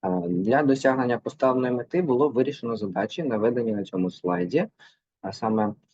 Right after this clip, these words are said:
виконати аналіз предметної області та програмних засобів, розробити модель взаємодії користувача з програмним забезпеченням,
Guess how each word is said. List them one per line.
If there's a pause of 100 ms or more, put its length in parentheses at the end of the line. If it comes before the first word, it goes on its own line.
(100)
виконати
аналіз
предметної
області
та
програмних
засобів,
розробити
модель
взаємодії
користувача
з
програмним
забезпеченням,